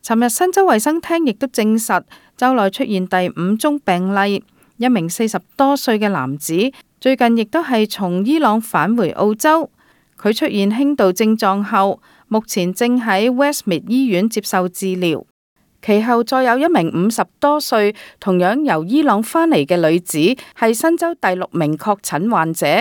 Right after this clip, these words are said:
另外，墨爾本亦都有一名早前從伊朗返嚟嘅年輕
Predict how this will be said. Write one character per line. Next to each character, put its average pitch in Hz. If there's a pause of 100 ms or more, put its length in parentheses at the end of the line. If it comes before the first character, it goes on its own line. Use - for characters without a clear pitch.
(600)
另 196
外， 196 (160)
墨 208
爾 208
本 190
亦 208
都 262
有 196
一 240
名 185
早 180
前 175
從 175
伊 311
朗 240
返 330
嚟 175
嘅 202
年 160
輕 294